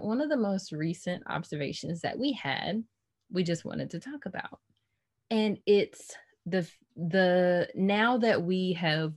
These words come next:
gotten past the, "Is there racism?" It's, you know, "Are you racist? And what can you do?"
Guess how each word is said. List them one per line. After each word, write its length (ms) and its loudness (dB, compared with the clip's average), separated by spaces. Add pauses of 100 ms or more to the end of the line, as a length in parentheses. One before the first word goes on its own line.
gotten 280 0
past 400 -2
the, 120 -2 (100)
"Is 180 2
there 280 -2
racism?" 720 -6 (1700)
It's, 540 0 (640)
you 340 -4
know, 200 -4
"Are 200 0
you 240 -2
racist? 760 -4 (500)
And 380 -2
what 260 2
can 260 -2
you 180 -4
do?" 480 0